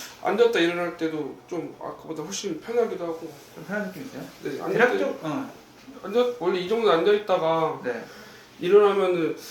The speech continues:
Speaker 1: 이 상태에서 조금 이렇게 있다, 이렇게 힘들게 일어났었는데
Speaker 2: 음, 음, 음, 네.
Speaker 1: 지금은 그래도 조금 앉아있다가 바로 이렇게 일어나도.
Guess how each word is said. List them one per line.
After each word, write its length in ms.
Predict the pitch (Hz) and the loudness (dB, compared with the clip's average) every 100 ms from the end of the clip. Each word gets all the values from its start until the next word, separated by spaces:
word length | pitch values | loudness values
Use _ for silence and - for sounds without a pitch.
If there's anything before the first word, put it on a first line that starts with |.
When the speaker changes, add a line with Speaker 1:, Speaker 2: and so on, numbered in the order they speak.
| - - - - | -18 -20 -20 -8
Speaker 1:
이 80 | 180 | -2
상태에서 480 | 214 214 196 175 | 0 0 0 -2
조금 400 | - 262 175 - - | -6 -8 -8 -8 -8
이렇게 260 | 170 - | -12 -12
있다, 200 | 160 - 190 - | -10 -4 -4 -4
이렇게 400 | 165 196 - 196 | -4 -4 -4 -6
힘들게 360 | 226 277 277 | -4 -6 -4
일어났었는데 800 | 190 160 170 156 - - - - | -2 0 0 0 0 -2 -4 -6
Speaker 2:
음, 60 | - | -6
음, 100 | - | -8
음, 60 | 233 | -10
네. 60 | |
Speaker 1:
지금은 540 | 214 214 214 202 165 - - - - - - - - - | -8 -6 0 0 0 -4 -18 -20 -20 -20 -20 -20 -20 -8
그래도 420 | 185 170 165 - | -4 -4 -6 -8
조금 320 | - - 131 - | -12 -12 -10 -4
앉아있다가 440 | 180 208 208 190 | -2 -2 -2 -6
바로 200 | - 190 | -8 -8
이렇게 260 | 165 165 170 | -8 -8 -8
일어나도. 600 | 170 156 143 180 180 | -6 -6 -8 -6 -6